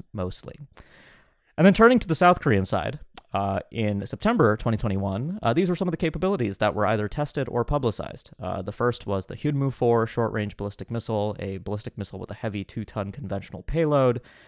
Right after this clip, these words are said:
that manifested as a result of the twenty seventeen modification by the Trump administration to the U S South Korea missile guidelines, which had previously restricted the payload weights that South Korea could assign to its conventional missiles.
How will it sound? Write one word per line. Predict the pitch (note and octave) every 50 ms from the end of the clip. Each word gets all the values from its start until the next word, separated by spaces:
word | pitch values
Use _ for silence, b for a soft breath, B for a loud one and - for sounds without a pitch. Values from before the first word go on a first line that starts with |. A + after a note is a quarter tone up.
| B B B
that | - G2 - D#2+
manifested | G2+ G#2 G#2 G2+ - - G2 - - G2+ F#2
as | G2 F#2 F#2+
a | G2
result | F#2+ G2 F#2 - G2+ G2 G2 F#2+ - -
of | - F#2 F#2+ G2 F#2+ E2+ -
the | - A2
twenty | - - C3+ B2+ B2
seventeen | A2+ - A#2+ G#2+ G#2+ G#2 - A2 G#2
modification | G2+ G2+ G2+ - - - - G#2 G2+ - - G2
by | F#2 F#2+
the | F#2 F#2+
Trump | - - - A2 -
administration | A2+ F#2 G2+ G2+ G#2 - - - F#2 F2+ F#2 - F#2 F#2+
to | F#2 -
the | - F#2+ F#2+
U | F#2+ F#2 F#2+
S | F#2 F#2 -
South | - - G2 F#2+ F#2 -
Korea | - - F#2+ F#2 F#2 F#2
missile | G2+ C3 - C#3 A#2+
guidelines, | G2+ A#2 G2+ F#2+ - F2+ F#2 - C#3+ D#3 -
which | - -
had | - - -
previously | - - G2+ F#3+ G3 - - - F3
restricted | - G3 - - - G#3 G3 - - G#2+ F#2+ F#2+ - B B B B B B B B B B
the | - G#2 G#2 G2+ G2+ F#2+ F#2+ F#2+ - - -
payload | - C#3 D3+ D3 A#2 G#2 F#2+
weights | - F2 F#2 - -
that | - G#2 -
South | - - F#2 F2+ -
Korea | - - F#2+ F2+ F2
could | - - F#2
assign | F2+ - - F#2 F2 F2+ G2+ B2
to | - G2+ F#2
its | - -
conventional | - G#2 F#2+ F2+ F2+ F2 - - G2 E2+
missiles. | E2 F2 - - D#3+ G#3+ - -